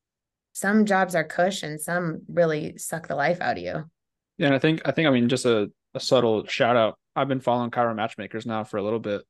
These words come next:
Speaker 2: and at least from what I've heard from Steven Franson and, and that whole crew, it seems like a really great way to find the right associateship for someone
Speaker 1: Yeah.
Speaker 2: that's, that's leaning more that route. Um,
Speaker 1: Yes,
Speaker 2: so
Speaker 1: they do their due diligence really well. And if you are an asso-,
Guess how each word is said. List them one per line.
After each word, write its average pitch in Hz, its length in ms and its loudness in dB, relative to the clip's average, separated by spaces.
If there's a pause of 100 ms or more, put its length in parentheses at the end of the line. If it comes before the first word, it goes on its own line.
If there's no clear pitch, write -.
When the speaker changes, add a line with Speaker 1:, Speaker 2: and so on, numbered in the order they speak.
(240)
Speaker 2:
and 113 420 -4 (400)
at 127 100 -2
least 131 180 -2
from 120 200 -2
what 113 100 -2
I've 110 100 -4
heard 120 220 -4
from 113 300 -10
Steven 113 260 -4
Franson 123 500 0
and, 101 260 -6 (340)
and 131 120 -4
that 107 100 0
whole 120 180 -4
crew, 127 320 0
it 139 120 -2
seems 127 240 -4
like 110 140 -8
a 117 60 -4
really 117 560 -2 (720)
great 120 440 -2
way 110 220 -4
to 107 100 -10
find 117 400 -6
the 110 60 -6
right 107 180 -6
associateship - 560 -6 (340)
for 120 140 0
someone 117 300 0
Speaker 1:
Yeah. - 100 0
Speaker 2:
that's, - 180 -10
that's 120 240 -4
leaning 135 240 2
more 107 120 -2
that 92 200 -4
route. - 180 -8 (640)
Um, - 80 -2
Speaker 1:
Yes, - 220 2
Speaker 2:
so 135 100 2
Speaker 1:
they 131 80 2
do 240 180 0
their 262 180 8
due 240 100 4
diligence 190 580 2
really 190 180 4
well. 160 280 4
And 165 240 0
if 170 160 0
you 175 560 -2 (260)
are 208 160 4
an 220 60 2
asso-, 202 240 -8